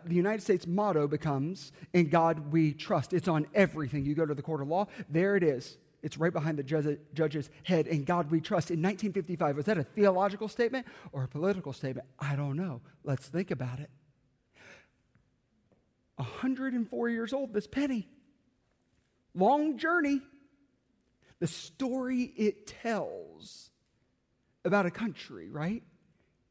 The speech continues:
Who says, "In God we trust." Hundred and four years. That's a long time for the United States. But our scripture lesson this morning comes to us in five eighty-eight B C.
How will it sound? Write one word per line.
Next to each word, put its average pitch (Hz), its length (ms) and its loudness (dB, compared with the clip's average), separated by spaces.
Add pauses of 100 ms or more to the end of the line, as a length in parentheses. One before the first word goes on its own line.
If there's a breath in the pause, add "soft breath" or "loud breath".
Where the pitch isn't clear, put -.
(640)
Who 190 160 -4
says, 185 380 0
"In 175 180 -2
God 208 480 -4
we 185 280 -2 (340)
trust." - 600 -10 (180 soft breath)
Hundred 349 320 -6
and 330 120 -8
four 311 240 -4
years. 285 320 0 (160 loud breath)
That's 277 200 2
a 254 40 6
long 247 380 -2
time 254 320 -6
for 233 100 -12
the 208 100 -4
United 196 380 -2
States. - 540 -6 (1600 loud breath)
But 160 100 -2
our 156 100 2
scripture 220 320 -4
lesson 226 260 -2
this 226 140 -8
morning 240 260 -4 (1400)
comes 220 220 -4
to 151 100 4
us 156 220 2
in 143 160 0
five 180 460 -2 (120)
eighty-eight 156 640 0
B 170 220 2
C. 139 720 -6